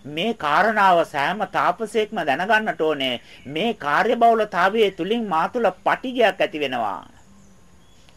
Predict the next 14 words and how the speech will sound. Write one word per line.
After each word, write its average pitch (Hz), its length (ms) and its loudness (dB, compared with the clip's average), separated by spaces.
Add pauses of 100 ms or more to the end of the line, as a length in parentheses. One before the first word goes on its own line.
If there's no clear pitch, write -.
(280)
මොනවා 247 380 2
හරි 320 140 2
ලියලිය 277 480 4
ඉන්නවා. 233 680 0 (440)
හැබැයි 220 340 2
ඒ 175 120 0
ලියන 214 260 0
දේ 277 220 2
පස්සේ 170 380 0
ලියන්නත් 214 460 2
පුළුවන්. 214 480 2 (640)
හැබැයි 220 400 2
ලියන 214 260 2
දෙයට 269 300 2